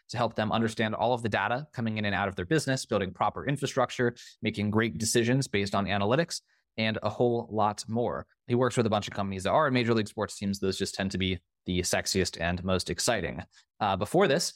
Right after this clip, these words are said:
Aaron spent seven years building the data team at Salesforce, which is kind of where he got really good at this whole building large data teams things. This episode covers how Aaron started his data company and grew so large so quickly in terms of personnel and in terms of clientele.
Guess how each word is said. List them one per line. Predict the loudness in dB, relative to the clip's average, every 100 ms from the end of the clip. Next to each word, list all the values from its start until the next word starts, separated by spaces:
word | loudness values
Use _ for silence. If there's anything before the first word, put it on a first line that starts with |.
| -12 _
Aaron | 0 2
spent | 0 -2 0
seven | 2 2 2
years | 2 0
building | 0 -2 0
the | 0
data | 0 0
team | -2 -6
at | -6 -6
Salesforce, | 0 2 2 2 2 2 0
which | -6 -6
is |
kind | -4 -2
of |
where | 0 0
he |
got | 2 0
really | 2 2 2
good | 0
at | -2
this | -4 -2
whole | -2 0
building | 0 0 0
large | 0 0 0
data | 0 0 0
teams | -6 -6 -6 -4
things. | 0 0 -2 -6 -6 _ _ _
This | 0 2 2
episode | 0 0 2 2 2
covers | -2 0 2 0
how |
Aaron | 0 0 0
started | 2 2 2 2
his | 0
data | 0 0
company | -4 -4 -6 -6 -4
and | -2
grew | 0
so | 2 4 4
large | 2 0 -4
so | -4 -2
quickly | 0 0 0 0 _ _
in | -6
terms | -2 0 0
of | 0
personnel | -2 -2 0 0 0
and | 0 0 0 -2
in | -4
terms | -6 -2 -2 -2
of | -2 -4
clientele. | -2 0 0 0 -2 -2